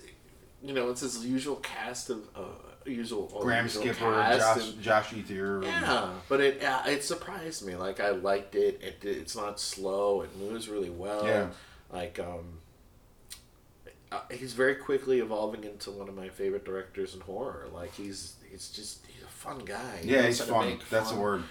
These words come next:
Speaker 1: He knows how to make fun horror movies. And, like, it, it, I, I said,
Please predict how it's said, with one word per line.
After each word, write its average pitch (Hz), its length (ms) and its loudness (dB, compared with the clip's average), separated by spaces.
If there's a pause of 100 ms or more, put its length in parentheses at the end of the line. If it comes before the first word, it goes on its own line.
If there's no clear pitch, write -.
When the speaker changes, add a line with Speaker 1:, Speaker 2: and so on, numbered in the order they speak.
(400)
Speaker 1:
He 147 120 -4
knows 170 280 4
how 165 60 -4
to 147 80 -6
make 123 180 -6
fun 120 460 -6
horror 139 400 2
movies. 85 600 -6
And, 147 140 0
like, 151 260 2
it, 160 60 0 (100)
it, - 160 0 (1120)
I, - 100 0 (200)
I 147 140 2
said, 190 400 10